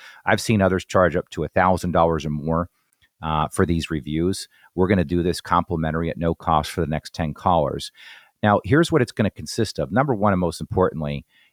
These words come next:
i-, it's gonna take the mystery, the confusion out of financial planning. It's gonna help you map out where you are right now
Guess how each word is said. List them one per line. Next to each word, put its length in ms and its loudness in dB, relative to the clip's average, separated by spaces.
i-, 120 -2
it's 140 0
gonna 200 2
take 360 0
the 80 -2
mystery, 600 -2
the 100 -10
confusion 840 0
out 200 4
of 80 -2
financial 460 -4
planning. 420 -4
It's 160 -4
gonna 220 -2
help 240 -2
you 80 -2
map 320 -2
out 260 2
where 220 -4
you 240 -2
are 300 -2
right 240 0
now 440 -4